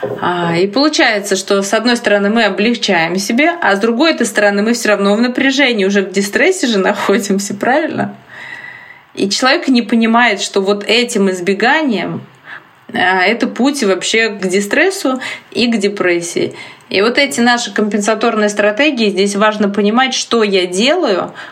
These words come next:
в тот момент, когда я нервничаю, переживаю, почему я проблему не решаю. И вот как мы работаем, да, ты задала вопрос. Мы, во-первых, оцениваем вообще с-, реалистичность происходящего, да. Правда ли это произошло, или вы так думаете?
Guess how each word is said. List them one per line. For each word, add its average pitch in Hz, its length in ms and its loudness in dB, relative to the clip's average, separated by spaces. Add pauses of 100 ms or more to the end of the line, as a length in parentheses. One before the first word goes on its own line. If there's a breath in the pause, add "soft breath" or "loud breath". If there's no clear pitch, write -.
в - 100 -14
тот 220 220 0
момент, 190 480 0
когда 180 360 0
я 180 420 0 (720 loud breath)
нервничаю, 208 560 0
переживаю, 185 520 0
почему 214 320 -2
я 196 140 2
проблему 180 540 0
не 165 160 0
решаю. 165 560 -2 (420 loud breath)
И 202 100 0
вот 254 160 0
как 262 260 0
мы 240 120 4
работаем, 208 580 0
да, 208 140 2
ты 240 160 -2
задала 190 360 2
вопрос. 180 400 -2
Мы, 214 220 0
во-первых, 220 520 0
оцениваем 202 640 0
вообще 170 320 0
с-, 185 80 -4
реалистичность 190 960 -2
происходящего, 247 960 -2
да. 196 300 0 (440 loud breath)
Правда 262 340 2
ли 220 120 2
это 202 220 2
произошло, 190 580 0
или 180 140 0
вы 202 140 2
так 196 260 0
думаете? 175 800 -2